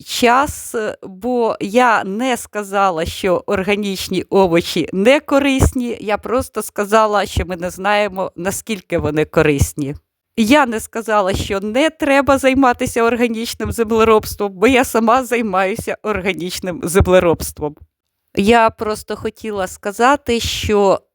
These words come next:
деякі проблеми дуже перебільшені,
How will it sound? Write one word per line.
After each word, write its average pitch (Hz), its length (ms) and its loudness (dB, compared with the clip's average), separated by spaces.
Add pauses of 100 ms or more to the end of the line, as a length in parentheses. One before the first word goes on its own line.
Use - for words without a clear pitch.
(100)
деякі 196 960 2 (400)
проблеми 202 1040 2 (420)
дуже 190 480 -2
перебільшені, 262 1300 2